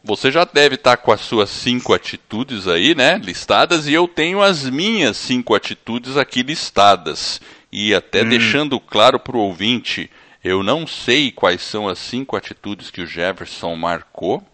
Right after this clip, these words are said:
Speaker 1: e ele não sabe quais são as minhas. Ou seja, hoje pode ser que a gente saia desse programa com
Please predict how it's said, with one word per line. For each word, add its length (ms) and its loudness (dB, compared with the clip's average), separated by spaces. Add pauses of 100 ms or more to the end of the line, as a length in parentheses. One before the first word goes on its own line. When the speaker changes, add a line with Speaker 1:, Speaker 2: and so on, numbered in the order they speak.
(360)
Speaker 1:
e 240 -4
ele 160 -2
não 200 -6
sabe 340 -6
quais 260 -8
são 220 -10
as 180 -12
minhas. 840 -12 (380)
Ou 160 2
seja, 600 2 (1080)
hoje 360 0
pode 340 2
ser 180 -2
que 80 -2
a 80 0
gente 240 -8
saia 480 4
desse 260 -4
programa 680 -4
com 460 -10